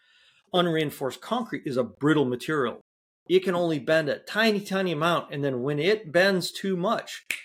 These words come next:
it fractures, and there's nothing to stop that fracture, nothing to hold it together, nothing to absorb that energy. It just fails. If you don't have enough fibers in your mix, the same thing happens. So if you're using a fiber that, if you use it in the right amount,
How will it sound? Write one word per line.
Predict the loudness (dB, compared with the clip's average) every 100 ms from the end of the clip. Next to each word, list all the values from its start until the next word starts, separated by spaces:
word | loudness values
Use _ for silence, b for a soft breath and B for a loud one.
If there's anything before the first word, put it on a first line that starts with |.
| B
it | -8 -2
fractures, | 0 0 -2 -6 -6
and | -6
there's | -8 -4
nothing | 0 0 0
to | -6
stop | -4 -4 -4
that | -6 -6
fracture, | -6 -6 -4
nothing | -2 0 0
to | 0
hold | -2
it | -4 -10
together, | -10 -8 -8 -16 b b
nothing | -2 -2 -2
to | -6
absorb | -6 -2 0 0
that | -2
energy. | -2 -6 -6 -6 -8 b b
It | -4
just | -2 -2 -4
fails. | 2 4 4 0 -8 -12 _ _ _ _ b b _ _ _ _ _ _
If | -6 0
you |
don't | 2 2
have | 2
enough | 0 0
fibers | 0 0 -2
in | -4
your | -4
mix, | -4 -4
the | -6
same | -4 -4 -4
thing | -8
happens. | -8 -6 -6 -10 -8 -4 -4 -4 _ _ _ _ _ _ -8
So | 2 4 4 2
if | 2 2 0
you're | -2
using | -2 -2 -2 -2
a | -4
fiber | 0 2 2
that, | 0 0 -6 _ _ _ _ _ _ _ -4
if | -4 -2
you | -2
use | 2 2
it |
in | 0
the |
right | 0 0
amount, | 0 0 0 0 -4